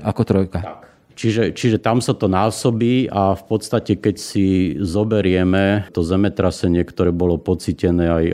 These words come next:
Speaker 2: aj na konci decembra, trebárs aj na južnom Slovensku, dostali sme vlastne z toho obdobia vyše päťsto makroseizmických dotazníkov, čiže päťsto hlásení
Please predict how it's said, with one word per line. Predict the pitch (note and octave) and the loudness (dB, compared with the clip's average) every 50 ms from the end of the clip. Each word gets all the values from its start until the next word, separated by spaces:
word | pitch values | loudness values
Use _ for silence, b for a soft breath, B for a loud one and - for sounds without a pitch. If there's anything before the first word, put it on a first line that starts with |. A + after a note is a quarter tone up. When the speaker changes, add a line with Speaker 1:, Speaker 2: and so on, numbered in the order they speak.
| E2 E2 | -2 -2
Speaker 2:
aj | E2 | -2
na | E2+ F2+ | -2 -2
konci | - - F#2 E2+ - - E2 | -2 0 -2 -2 0 -2 -2
decembra, | D#2 E2+ E2+ - - G2 F2 E2+ E2+ F2 F2 F2 F2 F2 E2 - - - - - | 0 0 -2 0 -2 0 0 0 0 0 2 2 0 0 -2 -6 -12 -18 -10 -4
trebárs | - F#2 F2 E2 F2 E2 E2 E2 | -2 -2 0 0 0 -2 -2 0
aj | F2+ F2 F2 | 0 0 0
na | F#2 F2 E2 E2+ F2 E2+ E2 E2+ E2+ - | 0 0 -2 0 0 0 -2 -4 -6 -4
južnom | F2+ E2 F2 G2 F#2+ G#2 F#2+ E2 | -2 0 0 0 0 0 0 -2
Slovensku, | D#2+ - - F2+ E2+ E2 F2+ F2+ F#2 - - - - A2 G#2+ A2 A#2+ A#2 F2+ - | -2 -2 -2 0 2 2 2 2 0 -2 -6 -8 -4 -2 0 0 0 -2 -4 -6
dostali | - F2+ F2+ F2 - - F#2+ F2 E2+ E2 | -4 -4 -4 -4 -2 -2 0 0 0 -2
sme | D#2+ E2+ F2 E2+ E2+ | -2 0 0 0 2
vlastne | E2+ E2 E2 - - F#2 | 0 0 -2 -2 -4 -6
z | E2 - | -6 -4
toho | - F2 D#2+ D#2 D#2 E2 | -4 -4 -2 0 0 0
obdobia | E2 E2 E2 F2+ E2+ D#2+ D#2+ E2+ E2+ D#2+ D#2+ D#2+ D#2+ D#2+ D#2 D#2 D#2+ E2 F2 - F2+ F2+ D#2+ D2 | -2 0 -2 -2 -2 0 0 0 2 2 0 0 0 -2 -2 -4 -6 -8 -8 -8 -8 -8 -4 -4
vyše | D#2 E2 - - - | -6 -4 -4 -6 -8
päťsto | - - E2+ - - - - - E2+ F2 E2 | -2 -2 -2 -2 -2 -6 -4 -2 -2 -2 0
makroseizmických | E2 D#2 D#2 - E2+ E2 - - E2+ D#2+ D#2 F2 E2+ D#2+ - - - F#2 F2 | -2 -4 -4 -2 -6 -8 -4 -2 -2 0 2 0 0 0 -2 -6 -4 -2 -2
dotazníkov, | F2 D#2+ D2 - - E2 D2+ D2+ E2+ E2 D#2 - - E2+ D2+ | 0 -2 -2 -2 -2 -2 0 0 0 -2 0 -2 -4 -4 -2
čiže | - E2 D2+ D2+ | -4 -4 -4 -4
päťsto | - - E2+ D#2 - - F#2+ | 0 0 -2 -2 0 -6 -6
hlásení | D#2+ E2 D#2+ D2+ D#2 D#2 - - E2+ E2+ F2+ F2+ F#2+ G2 G2 | -4 -2 -2 -2 -2 -4 -4 -2 0 2 2 2 2 0 -2